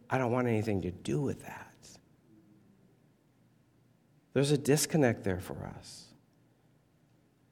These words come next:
Envied are the poor in spirit. Have we humbled ourselves and recognized that we really do need him?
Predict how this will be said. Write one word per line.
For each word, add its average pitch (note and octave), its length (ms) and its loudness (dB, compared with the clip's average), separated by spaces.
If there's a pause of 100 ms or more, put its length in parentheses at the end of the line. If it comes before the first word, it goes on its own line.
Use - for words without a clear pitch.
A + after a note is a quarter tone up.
(180)
Envied C#3 600 8 (300)
are A2+ 160 2
the G#2 80 -2
poor G#2 420 -2
in G2 120 -4
spirit. F#2+ 560 -2 (1300)
Have B2 240 0
we C#3 160 8
humbled D#3 500 6
ourselves A2 800 4 (520)
and B2+ 160 4
recognized C3+ 640 8
that A#2+ 140 4
we B2 180 2
really C3+ 400 6
do C3 440 4
need B2 520 0 (320)
him? F#2 460 -4